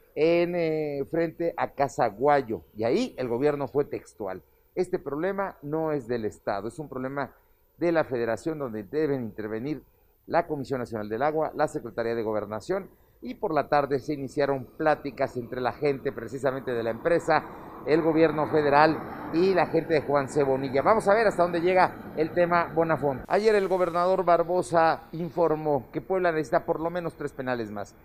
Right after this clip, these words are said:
y uno se iniciará a finales de este año su construcción. Esto para quitar la gran presión que tiene actualmente San Miguel. En otras noticias, Saúl Huerta, diputado federal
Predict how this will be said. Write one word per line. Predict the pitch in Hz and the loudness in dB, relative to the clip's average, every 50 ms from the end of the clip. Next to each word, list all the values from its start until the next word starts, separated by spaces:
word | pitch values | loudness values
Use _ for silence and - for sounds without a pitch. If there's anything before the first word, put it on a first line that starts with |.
| - - - | -20 -14 -6
y | 160 180 | -2 0
uno | 214 247 262 254 - - - | 0 0 0 -2 -6 -10 -12
se | - - 151 139 | -10 -8 -6 -6
iniciará | 131 123 117 - 123 120 127 123 - - - - - - | -6 -6 -6 -4 -2 -2 -2 -2 -4 -8 -14 -20 -10 -6
a | - 143 | -4 -4
finales | 117 127 123 117 120 120 120 120 113 107 | -4 -4 -6 -4 -4 -2 -2 -4 -6 -6
de | 117 | -8
este | 110 - - 123 | -8 -6 -4 -4
año | 120 120 117 | -4 -4 -6
su | 107 113 104 | -10 -12 -10
construcción. | - 110 110 - - 117 113 - - 170 180 151 - - - - - - | -10 -10 -10 -10 -12 -14 -12 -6 -4 -4 -4 -4 -6 -12 -20 -16 -8 -6
Esto | 160 160 - - 208 190 - - - - - - - | -4 -4 -2 0 -2 -2 -2 -4 -14 -20 -14 -4 0
para | 151 156 160 151 - - - - | 2 4 4 2 0 -4 -18 -18
quitar | - 139 135 - - 175 156 143 127 110 | -16 -16 -16 -4 0 2 4 4 2 2
la | 113 113 | -2 -2
gran | - 135 139 139 131 - | -2 -2 -4 -4 -4 -6
presión | 135 117 - - 131 123 | -10 -8 -8 -8 -8 -6
que | - 117 | -8 -8
tiene | - 123 120 117 113 | -8 -8 -8 -8 -8
actualmente | - - 123 117 110 110 110 110 - - 113 107 - - - - - | -8 -6 -6 -6 -4 -6 -8 -8 -6 -6 -6 -6 -6 -10 -20 -20 -14
San | - - 127 120 120 117 | -6 -4 -4 -4 -4 -4
Miguel. | 117 110 107 135 131 120 101 - - - - - - - - | -6 -4 -2 0 0 0 -2 -6 -14 -20 -20 -20 -20 -20 -12
En | - 104 117 120 123 123 120 | -6 -4 -4 -4 -4 -4 -2
otras | 123 135 139 - 127 127 110 87 - - | -2 -2 -2 0 -2 -2 -2 -4 -8 -12
noticias, | - 123 123 120 - - 147 139 123 - 139 123 113 - - - | -10 -8 -6 -6 -6 -6 -8 -8 -6 -4 -4 -4 -4 -6 -10 -8
Saúl | - - 147 139 147 156 151 147 | -4 0 2 2 2 2 0 -2
Huerta, | 143 131 143 147 143 131 - - 117 110 | 0 0 2 2 2 2 0 -2 -4 -4
diputado | 107 120 110 - 131 - 147 139 139 139 - | -4 -4 -8 -12 -10 -6 -4 -4 -2 -4 -4
federal | - 135 123 127 131 139 147 147 - | -4 -4 -2 0 0 0 0 0 -4